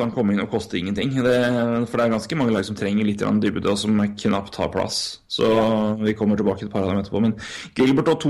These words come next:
Speaker 1: åtte null, altså det er ikke, han også må være et alternativ for en, et Lightning eller et Bruins-lag, altså.
Speaker 2: Det tror jeg. Jeg tror jeg,
Speaker 1: Så
Speaker 2: tror han også fort eh, ryker der, og jeg tror det er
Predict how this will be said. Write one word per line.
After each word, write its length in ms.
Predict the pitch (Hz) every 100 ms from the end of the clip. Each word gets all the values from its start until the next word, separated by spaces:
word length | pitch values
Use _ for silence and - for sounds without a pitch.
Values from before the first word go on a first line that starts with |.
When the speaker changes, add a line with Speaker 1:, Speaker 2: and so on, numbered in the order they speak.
| 135
Speaker 1:
åtte 240 | 127 123
null, 220 | 123 139
altså 140 | 120 117
det 80 | 110
er 80 | 104
ikke, 560 | 165 143 117 104 -
han 160 | 107 120
også 200 | - 320
må 140 | 202 156
være 160 | 147
et 80 | 143
alternativ 460 | 147 135 113 107 113
for 120 | 120 113
en, 100 | 104
et 120 | 104
Lightning 340 | 101 98 110
eller 240 | 110 113 101
et 100 | 107
Bruins-lag, 520 | 85 95 101 110 113
altså. 240 | 107 92 92 _ _ -
Speaker 2:
Det 140 | 185
tror 120 | 185 117
jeg. 80 | - - - - -
Jeg 80 | 147
tror 140 | 143 135
jeg, 100 | 127
Speaker 1:
Så 80 | 120
Speaker 2:
tror 140 | 120
han 160 | 113 110
også 920 | 110 - - - 131 127 127 127 123
fort 240 | - 127 - _ _ -
eh, 800 | 65 64 64 62 62 62 64 62
ryker 280 | 60 58 120
der, 220 | 120 123
og 320 | 131 127 123 120
jeg 80 | 120
tror 100 | 120
det 60 |
er 200 | 120 117